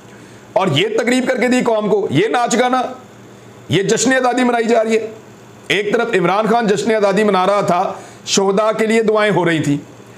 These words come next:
मिली नगमे चल रहे थे और बाकायदा तलावत की जा रही थी और लोगों से उसने खिताब किया, वहाँ पे खराज तहसीन पेश किया। एक ये जश्न आज़ादी था जो रियासत मदीना का दावेदार है,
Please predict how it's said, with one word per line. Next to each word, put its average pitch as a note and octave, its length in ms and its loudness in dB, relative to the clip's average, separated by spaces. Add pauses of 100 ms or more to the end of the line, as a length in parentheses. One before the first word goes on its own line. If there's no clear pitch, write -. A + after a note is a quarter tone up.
(320)
मिली F#3 360 2
नगमे A3+ 300 0
चल F#3+ 180 0
रहे F#3 200 2
थे D3+ 220 0 (920)
और G3+ 400 2
बाकायदा F#3+ 500 0
तलावत G#3 400 0
की G#3+ 140 2
जा F#3 180 2
रही F3+ 160 2
थी D3 260 0 (640)
और G3 240 0
लोगों G3 240 0
से G3+ 80 2
उसने G#3+ 220 0
खिताब F#3 420 0
किया, G#3 140 2
वहाँ G3+ 140 2
पे G3+ 100 0
खराज F3+ 260 2
तहसीन F#3+ 460 0
पेश F#3+ 220 0
किया। C#3+ 260 0 (540)
एक D#3+ 200 0
ये F#3+ 480 0 (280)
जश्न F3 340 0
आज़ादी E3 380 0
था - 200 -6 (880)
जो F#3+ 120 0
रियासत G3 420 0
मदीना G#3+ 340 2
का G#3 80 2
दावेदार E3+ 460 2
है, - 120 -6